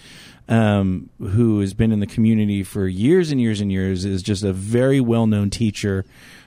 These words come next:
um, just a, a very, from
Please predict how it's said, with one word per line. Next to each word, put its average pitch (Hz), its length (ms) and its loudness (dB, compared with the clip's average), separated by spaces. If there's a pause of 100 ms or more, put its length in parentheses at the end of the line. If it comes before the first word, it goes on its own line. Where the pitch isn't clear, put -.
(100)
um, 104 640 2
just - 340 -6
a, 98 260 -2 (200)
a 101 120 0
very, 113 680 0 (1040)
from 113 360 2